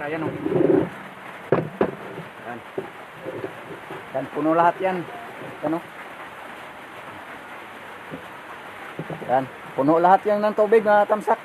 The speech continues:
Salamat naman sa ulan at saka nakakuha tayo ng pang, ano, panghugas at saka pangligo. Pwede rin pangligo yan. Yan, oh. Yan.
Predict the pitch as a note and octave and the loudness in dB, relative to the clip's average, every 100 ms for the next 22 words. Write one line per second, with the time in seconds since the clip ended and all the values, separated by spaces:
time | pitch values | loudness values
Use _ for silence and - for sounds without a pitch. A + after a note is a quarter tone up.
0 | - - - - - - - - D3 D#3+ | -10 -14 -14 -14 -8 -8 -6 2 6 6
1 | F3+ G3 G3 G3+ G3+ G#3 F#3 F3+ F3+ F3+ | 6 4 8 10 10 6 2 2 4 6
2 | F3 - - - - - - - - D3+ | 4 0 -12 -8 -8 -8 -14 -14 -2 0
3 | D#3+ E3+ E3+ E3+ E3+ F3 F3+ E3+ E3+ E3+ | 6 6 8 6 4 4 4 4 0 0
4 | D#3 F#3+ - - - - - - - C3 | 2 0 -2 -14 -16 -16 -14 -14 -6 0
5 | D3 F3 G#3 A3+ - - - - - - | 6 6 8 4 2 -16 -12 -8 0 6
6 | E3 F#4+ F#3 F#3+ F#3+ A3+ - - D#3 E3 | 8 6 2 4 6 6 4 -4 0 2
7 | F3+ F3 F#3+ F#3+ F3 G3 G#3+ F3 - - | 2 2 2 2 4 8 8 6 -8 0
8 | F3 F3 - - - - - D#3 | 2 2 -4 -14 -14 -14 2 4